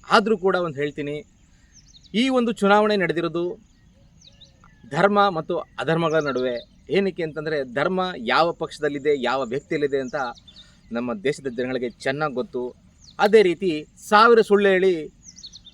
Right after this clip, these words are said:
ಒಂದು ಪಕ್ಷನ ಸೋಲಿಸ್ತೀನಿ ಅನ್ನೋದು ಕನಸಿನ ಮಾತು ಅನ್ನೋದನ್ನ ಈ ಒಂದು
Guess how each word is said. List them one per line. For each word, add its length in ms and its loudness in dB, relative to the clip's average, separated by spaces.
ಒಂದು 200 4
ಪಕ್ಷನ 420 2
ಸೋಲಿಸ್ತೀನಿ 440 2
ಅನ್ನೋದು 240 -2
ಕನಸಿನ 400 0
ಮಾತು 240 0
ಅನ್ನೋದನ್ನ 260 -2
ಈ 140 -4
ಒಂದು 420 0